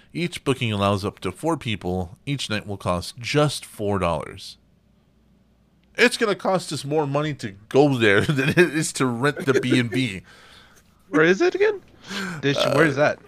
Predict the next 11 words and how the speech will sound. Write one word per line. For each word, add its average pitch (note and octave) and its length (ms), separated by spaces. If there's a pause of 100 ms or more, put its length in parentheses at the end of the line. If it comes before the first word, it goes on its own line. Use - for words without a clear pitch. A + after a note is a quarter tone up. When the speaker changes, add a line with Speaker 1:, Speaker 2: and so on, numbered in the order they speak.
(640)
Speaker 1:
uh, A2+ 680
it's, - 220
uh, A2+ 460
Bend, C3+ 220
Oregon, A#2 300
bro. G2+ 240 (180)
Speaker 2:
<coughs> - 1000 (1300)
Jesus B2 380
Christ. A2+ 480
Okay, G#2 220
no. A2 220